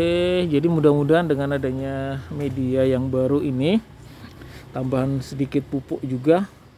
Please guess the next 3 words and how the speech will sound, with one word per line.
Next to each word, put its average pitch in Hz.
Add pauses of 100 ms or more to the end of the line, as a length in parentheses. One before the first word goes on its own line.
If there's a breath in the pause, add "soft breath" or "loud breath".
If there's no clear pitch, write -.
(640 soft breath)
bisa, 170 (2500 loud breath)
apa 143
ya, 147